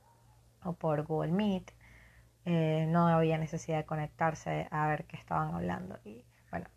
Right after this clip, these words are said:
aquí estoy hablando de varios profesores, obviamente no es el mismo caso del profesor que les acabo de mencionar, en donde nos mandaba a hacer exposiciones y no tenía nada de empatía hacia nosotros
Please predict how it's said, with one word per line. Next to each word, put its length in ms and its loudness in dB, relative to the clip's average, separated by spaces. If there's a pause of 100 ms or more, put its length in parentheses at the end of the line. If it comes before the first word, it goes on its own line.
(160)
aquí 200 -4
estoy 220 -4
hablando 280 4
de 60 4
varios 240 4
profesores, 640 -2
obviamente 640 -2
no 140 -2
es 100 -2
el 100 0
mismo 300 0
caso 480 -6 (400)
del 220 -2
profesor 400 -8
que 120 -6
les 140 -6
acabo 400 -2
de 200 -2
mencionar, 560 -4
en 120 -2
donde 260 -4
nos 140 -6
mandaba 300 -2
a 20 2
hacer 140 -4
exposiciones 840 -6 (480)
y 40 -8
no 120 0
tenía 280 2
nada 160 4
de 60 4
empatía 540 0
hacia 180 -8
nosotros 580 -8